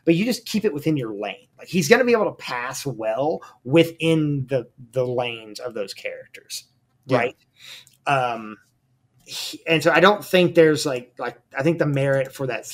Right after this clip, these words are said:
Speaker 1: that, uh, leadership is still there. Um,
Speaker 2: Yeah.
Speaker 1: outside of that, I, I will say you, what you mentioned is also a good point, though. Like, if you did have to feel like you need to bring Professor X here, there's no range restriction.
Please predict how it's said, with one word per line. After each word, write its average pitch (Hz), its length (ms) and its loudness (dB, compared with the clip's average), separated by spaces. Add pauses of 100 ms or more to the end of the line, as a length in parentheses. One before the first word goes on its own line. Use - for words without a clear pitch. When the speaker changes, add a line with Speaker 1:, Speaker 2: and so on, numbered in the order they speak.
Speaker 1:
that, 117 200 -6
uh, 107 180 -4
leadership 120 360 -8
is - 100 -14
still 113 280 -10
there. - 360 -16 (760)
Um, 127 320 -4
Speaker 2:
Yeah. 120 140 -6 (960)
Speaker 1:
outside 190 580 0
of 131 120 -4
that, 92 320 -12 (2000)
I, 131 440 -2
I 139 120 2
will 175 260 8
say 170 160 8
you, 147 280 0
what 131 160 -4
you 175 120 -2
mentioned 135 400 0
is 135 260 -4
also 131 220 -4
a - 20 -2
good 113 200 -8
point, 101 260 -14
though. 104 320 -10
Like, 107 120 -12
if 113 120 -16
you 139 80 -4
did 160 240 8
have 151 220 -2
to - 60 -20
feel 151 260 -2
like 131 160 -4
you 139 100 -2
need 131 180 -6
to 123 80 -8
bring 113 340 -10
Professor - 440 -16
X 151 220 -6
here, 123 380 -2 (1000)
there's 131 240 0
no 156 100 6
range 127 300 0
restriction. - 420 -12